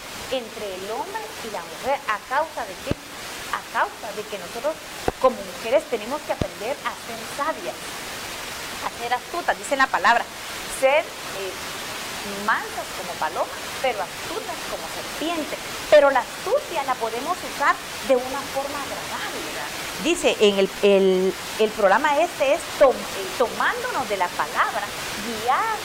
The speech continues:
por el Espíritu Santo en el nombre de Jesús, ¿verdad? Entonces nosotros tenemos que aprender, si estamos viendo los errores de Eva, no es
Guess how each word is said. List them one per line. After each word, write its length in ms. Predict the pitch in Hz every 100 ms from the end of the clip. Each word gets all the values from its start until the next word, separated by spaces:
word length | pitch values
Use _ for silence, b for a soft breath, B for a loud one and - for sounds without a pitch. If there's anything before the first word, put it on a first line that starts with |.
| -
por 140 | 226
el 80 | 190
Espíritu 480 | 170 - 262 277 247 -
Santo 300 | 277 381 349 -
en 60 | 269
el 140 | 226 196 -
nombre 220 | - 202
de 80 | -
Jesús, 400 | - - 381 339
¿verdad? 220 | - - -
Entonces 220 | - 233 277
nosotros 220 | 233 277 302
tenemos 320 | 285 269 311
que 100 | 330
aprender, 440 | 285 202 196 240 330 - - - - - -
si 60 | 285
estamos 380 | 277 294 349 330
viendo 400 | 269 277 302 294
los 140 | 233 214 208
errores 320 | 202 240 330
de 100 | 220 214
Eva, 120 | 262 330 - - 254 254
no 160 | 262 277
es 140 | 285